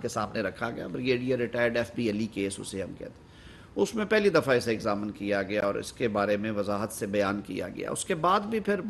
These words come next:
बहुत मौके आए और ख़ास तौर पे recent past में आपको याद होगा कि जनरल परवेज़ मुशर्रफ पे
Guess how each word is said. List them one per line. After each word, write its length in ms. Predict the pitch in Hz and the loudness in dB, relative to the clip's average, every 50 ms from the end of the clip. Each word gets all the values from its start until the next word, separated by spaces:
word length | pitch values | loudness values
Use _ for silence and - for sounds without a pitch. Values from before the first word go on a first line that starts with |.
| 190 - - - - | -10 -12 -14 -6 0
बहुत 220 | 151 143 - 147 127 | 4 4 4 4 4
मौके 480 | 123 127 123 123 120 117 - - 135 131 | 0 0 4 4 4 4 4 4 6 6
आए 220 | 127 127 127 127 | 8 8 8 8
और 120 | 127 120 120 | 6 6 4
ख़ास 360 | - - 120 117 117 117 - | 2 4 4 4 4 4 2
तौर 160 | - 127 131 | 2 2 2
पे 220 | 120 - 143 131 123 | 2 2 2 2 2
recent 380 | 113 117 113 - 160 156 143 | 2 0 0 0 0 0 0
past 360 | - 123 107 101 104 - - 104 | 2 2 2 2 2 -2 -4 -4
में 200 | 104 107 131 - - - - - - - - - - - - - | -4 -4 -4 -4 -8 -16 -20 -20 -20 -20 -20 -20 -20 -6 2 4
आपको 300 | 120 131 127 - 151 151 | 4 4 6 6 6 8
याद 300 | 135 135 135 147 147 147 | 10 10 10 8 8 8
होगा 300 | 147 151 147 156 160 160 | 6 6 6 6 6 6
कि 160 | 151 156 147 | 4 2 2
जनरल 220 | 131 139 139 143 | 2 4 2 2
परवेज़ 320 | - - 139 139 143 147 143 | 2 2 4 6 6 6 6
मुशर्रफ 460 | 143 135 120 147 151 165 175 151 - | 4 2 4 6 6 6 6 4 4
पे 380 | - 156 151 147 143 139 - | 4 6 6 6 6 4 0